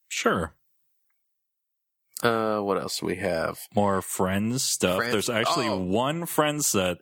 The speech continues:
Speaker 1: that's
Speaker 2: Yeah.
Speaker 1: really, really cool.
Speaker 2: Friends set. I'm, I'm way getting this Friends set. Well, one of the, the, the,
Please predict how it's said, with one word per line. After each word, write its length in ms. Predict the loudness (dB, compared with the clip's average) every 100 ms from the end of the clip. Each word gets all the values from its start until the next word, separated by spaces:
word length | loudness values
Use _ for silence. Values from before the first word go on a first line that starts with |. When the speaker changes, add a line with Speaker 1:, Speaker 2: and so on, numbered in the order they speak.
| _
Speaker 1:
that's 260 | 0 0 0
Speaker 2:
Yeah. 1200 | 0 2 2 2 2 2 2 2 2 2 0 0 -2
Speaker 1:
really, 760 | -2 0 2 2 2 2 0 2
really 400 | 0 2 2 0
cool. 460 | 0 0 0 -4 -8 -14
Speaker 2:
Friends 500 | -16 -4 -2 0 0
set. 200 | 0 2
I'm, 260 | 2 0 -2
I'm 320 | 0 0 2
way 240 | 2 2 0
getting 320 | 0 0 0
this 160 | 0 2
Friends 320 | 0 0 0
set. 300 | 0 0 -6 _ _ _ _ _ _ _ 0
Well, 120 | 2
one 160 | 2
of 60 | 2
the, 200 | 2 0
the, 160 | 0 -2 -4
the, 80 | 2